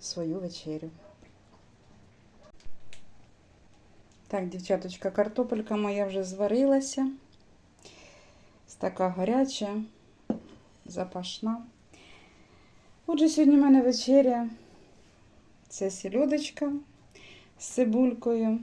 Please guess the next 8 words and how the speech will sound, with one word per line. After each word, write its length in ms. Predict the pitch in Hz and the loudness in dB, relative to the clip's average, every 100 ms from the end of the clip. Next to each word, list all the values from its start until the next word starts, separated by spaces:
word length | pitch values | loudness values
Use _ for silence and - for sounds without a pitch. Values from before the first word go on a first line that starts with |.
| - - _ _ - - - - - _ _ - _ _ _ _ _ - | -10 -20 _ _ -20 -20 -20 -20 -20 _ _ -20 _ _ _ _ _ -8
картопелька 960 | 180 - 277 302 294 269 269 269 269 - - - - - - | -8 6 6 6 2 2 2 2 2 0 -14 -20 -20 -20 -8
і 200 | 208 285 | 0 0
досить 680 | 240 220 240 - 233 226 - - _ _ - | 2 0 0 -4 -8 -8 -18 -20 _ _ -18
смакуватиме 1000 | - 180 180 175 160 190 202 196 185 180 | -8 -6 -4 -4 -4 -2 -2 -4 -4 -4
сюди, 420 | - 170 165 - | -6 -8 -8 -10
сюди 440 | - - 165 180 | -12 -10 -6 -6
чорний 480 | 180 170 170 165 165 | -6 -4 -4 -4 -6
хлібець. 680 | 165 160 135 123 123 - | -6 -8 -6 -8 -8 -12